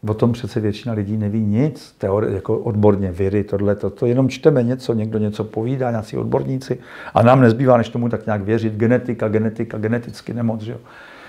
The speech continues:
Všichni tomu věří, ale teď najednou si řekneš v duchu: "Co když je to prostě naopak? Co když to tak jako není vůbec? Co když jenom si to jako myslím a tím, že si to myslím,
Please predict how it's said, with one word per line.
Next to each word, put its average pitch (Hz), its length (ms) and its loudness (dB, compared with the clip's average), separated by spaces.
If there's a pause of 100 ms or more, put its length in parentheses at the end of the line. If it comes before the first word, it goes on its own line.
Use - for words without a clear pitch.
(180)
Všichni 113 280 4
tomu 143 180 8
věří, 143 400 4
ale 110 180 -2 (220)
teď - 220 -8
najednou 156 280 2
si 170 280 -4
řekneš 127 360 -6
v 120 40 -6
duchu: 135 380 -8 (1400)
"Co - 120 -12
když 107 160 -8
je 156 40 -4
to 147 60 2
prostě 123 240 -2
naopak? - 500 -10 (1120)
Co - 140 -2
když 131 140 0
to 180 60 8
tak 165 100 4
jako 113 200 0
není 90 460 -2
vůbec? 87 360 -10 (1120)
Co - 120 2
když 180 180 8
jenom 147 300 8
si - 180 -2
to 117 120 2
jako 110 200 2
myslím 117 680 0
a - 140 -4
tím, 117 180 -4
že 104 100 -2
si 135 140 -8
to 110 100 0
myslím, 117 640 0